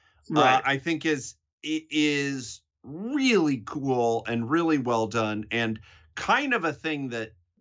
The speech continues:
Speaker 1: like, that's where Neil Blomkamp is in this movie. It, it is,
Speaker 2: Yeah, I
Speaker 1: like
Speaker 2: mean,
Speaker 1: I said, he's, he's interested in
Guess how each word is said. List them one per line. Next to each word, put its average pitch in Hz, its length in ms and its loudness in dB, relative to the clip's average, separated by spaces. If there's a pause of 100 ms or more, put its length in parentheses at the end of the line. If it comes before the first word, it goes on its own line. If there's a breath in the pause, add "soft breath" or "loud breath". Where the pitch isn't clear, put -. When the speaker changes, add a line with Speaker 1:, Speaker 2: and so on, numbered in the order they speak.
(160)
Speaker 1:
like, 139 300 2
that's 175 420 0
where 131 460 -8
Neil 131 340 -10
Blomkamp 113 720 -8
is 113 260 -4
in 90 160 -6
this - 240 -14
movie. - 500 -18
It, 107 300 0
it 117 220 -2
is, 104 520 0 (480)
Speaker 2:
Yeah, 226 360 4
I 190 60 4
Speaker 1:
like - 160 6
Speaker 2:
mean, 226 80 4
Speaker 1:
I 143 40 4
said, 180 400 0
he's, 131 340 -8
he's 135 360 -6
interested 160 720 0
in 113 260 -4